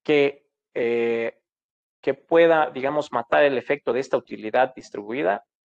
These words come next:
no va a haber ningún impuesto. Sin embargo, si esta cufin o no tiene o no es suficiente para cubrir esta utilidad distribuida, pues entonces sí se va a generar una utilidad distribuida,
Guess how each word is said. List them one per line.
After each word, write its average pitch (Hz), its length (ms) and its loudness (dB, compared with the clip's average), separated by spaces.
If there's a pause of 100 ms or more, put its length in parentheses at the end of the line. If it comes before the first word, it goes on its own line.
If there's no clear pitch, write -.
no 135 240 0
va 135 100 4
a 127 40 2
haber 135 260 -2
ningún 120 400 -10
impuesto. 143 720 -4 (880)
Sin 127 200 -8
embargo, 127 540 0
si 139 240 -6
esta 156 320 -4
cufin 147 560 -4 (540)
o 120 140 0
no 165 260 0
tiene 123 480 -4
o 120 140 -2
no 151 160 -2
es 180 120 2
suficiente 131 840 -8 (360)
para 117 220 0
cubrir 131 340 -2
esta 135 240 -2
utilidad 113 540 -6
distribuida, 123 720 -8 (420)
pues - 200 -2
entonces 147 460 -2
sí 156 200 -8
se - 140 -4
va 127 120 2
a 135 40 -2
generar 120 560 -2
una 123 220 -8
utilidad 117 480 -6
distribuida, 117 720 -8